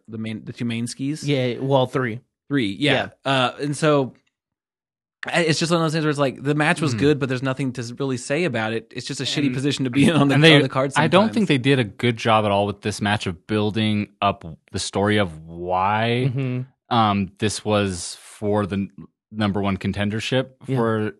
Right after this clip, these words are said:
Speaker 2: 'Cause they're both Joshis.
Speaker 3: Yeah, like,
Speaker 1: I was confused, though.
Speaker 3: I, I, they never really, like, maybe they did on Being the Elite or something, 'cause I have not been really, pe-, or The
Speaker 1: Mm-mm.
Speaker 3: Road to,
Speaker 1: Same,
Speaker 3: the All
Speaker 1: same.
Speaker 3: Out. I haven't been keeping up with that stuff lately. Um, but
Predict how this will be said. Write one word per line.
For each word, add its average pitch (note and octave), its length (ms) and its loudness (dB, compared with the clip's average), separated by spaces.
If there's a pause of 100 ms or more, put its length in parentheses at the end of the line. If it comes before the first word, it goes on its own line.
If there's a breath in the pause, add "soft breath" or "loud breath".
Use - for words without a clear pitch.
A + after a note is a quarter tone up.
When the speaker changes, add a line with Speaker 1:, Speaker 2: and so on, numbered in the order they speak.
(120)
Speaker 2:
'Cause C3 160 -10
they're C3 80 -4
both C#3 180 -2
Joshis. C#3+ 540 -6 (400)
Speaker 3:
Yeah, F3 340 4
like, C3 200 2
Speaker 1:
I F#3+ 40 6
was B3+ 120 4
confused, A#3 380 2
though. F#2+ 300 -6
Speaker 3:
I, E3+ 200 2 (140)
I, F#3 40 8
they F3 260 2
never A3 340 4
really, D3+ 360 2
like, C3+ 280 2
maybe F#3 240 2
they A3 120 0
did E3 180 2
on C#3 180 4
Being C3 180 0
the A#2+ 80 0
Elite A2+ 220 0
or A#2 60 -2
something, A#2 240 -4
'cause A#2+ 160 -4
I B2+ 100 6
have A2+ 160 2
not A2 240 2
been G#2 160 0
really, G2+ 240 -2 (240)
pe-, C3+ 160 -6
or G#2+ 140 2
The G#2 140 4
Speaker 1:
Mm-mm. G2+ 60 2
Speaker 3:
Road A2 280 4
to, G#2+ 100 2 (100)
Speaker 1:
Same, A#2+ 240 2
Speaker 3:
the A2 80 2
All G2+ 100 4
Speaker 1:
same. G#2+ 100 4
Speaker 3:
Out. G#2+ 160 4
I A2+ 60 6
haven't C3 240 4
been A2 380 0
keeping G2 280 -4
up F#2 140 -2
with G2 100 -6
that F#2 200 -2
stuff F2+ 300 -4
lately. F2 520 -4
Um, F#2+ 360 -2 (720 soft breath)
but D3 340 4